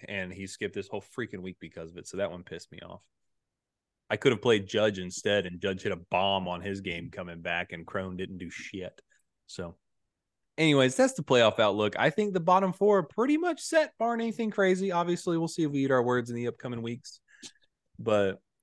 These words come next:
it's gonna be a tight top eight. Like I said, there's not really anyone I'm dying to face out of there.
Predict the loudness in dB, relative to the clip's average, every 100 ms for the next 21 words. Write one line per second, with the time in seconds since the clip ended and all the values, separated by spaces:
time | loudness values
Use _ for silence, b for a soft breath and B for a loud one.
0 | _ _ -2 0 -2 0 0 2 2 2
1 | 2 0 0 -2 -2 0 0 0 0 0
2 | -2 -2 -2 0 -2 -2 -4 0 0 0
3 | 0 -2 0 0 -2 -8 -12 _ _ _
4 | -4 -2 0 -2 -4 -2 -4 -4 -6 -6
5 | -6 -8